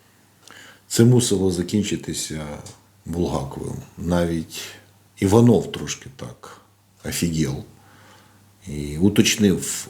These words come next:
"А вони — це хто?" Ну, от, архітектори,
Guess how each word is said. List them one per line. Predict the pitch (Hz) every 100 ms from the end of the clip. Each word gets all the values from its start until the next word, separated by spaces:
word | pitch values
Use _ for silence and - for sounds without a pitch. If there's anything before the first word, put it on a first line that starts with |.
| -
"А | 80 80 76 73 - - - - - -
вони — | 90 87 85
це | - -
хто?" | - - 90 67 - 95 - _ _ _ -
Ну, | 101 104 123 123 123 _ 107
от, | 95 - - - _ _ _ - _ - - - - - - _ _ _ -
архітектори, | 90 - - - - - -